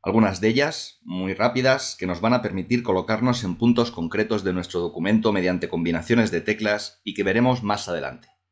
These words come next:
Otras opciones muy conocidas e intuitivas que vamos a ver a continuación y que nos van a permitir desplazarnos de manera sencilla. Quizá la más conocida sea utilizando la ruedecita del ratón.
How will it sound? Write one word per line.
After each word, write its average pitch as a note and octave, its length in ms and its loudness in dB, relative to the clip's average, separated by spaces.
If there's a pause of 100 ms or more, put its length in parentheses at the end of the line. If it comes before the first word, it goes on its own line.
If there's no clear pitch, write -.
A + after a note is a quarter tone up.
(680)
Otras C3+ 260 2
opciones C#3+ 480 0
muy A#2+ 140 2
conocidas A2+ 500 0
e B2+ 60 2
intuitivas B2 640 0
que - 100 -8
vamos A2 320 0
a E2+ 40 -4
ver G#2+ 140 0
a - 40 -2
continuación G#2+ 760 0
y F#2+ 100 -12
que G#2+ 100 0
nos F#2 120 -2
van C3 140 2
a A2+ 80 -2
permitir A2+ 400 -2
desplazarnos G#2+ 680 -2
de G2 60 -6
manera F2+ 320 -2
sencilla. - 480 -14 (1600)
Quizá C3+ 260 2
la C3+ 80 0
más B2+ 180 -2
conocida B2+ 460 -4
sea D3 260 0
utilizando B2+ 580 -2
la G#2+ 140 4
ruedecita G2 580 0
del A2 160 0
ratón. F#2+ 380 -2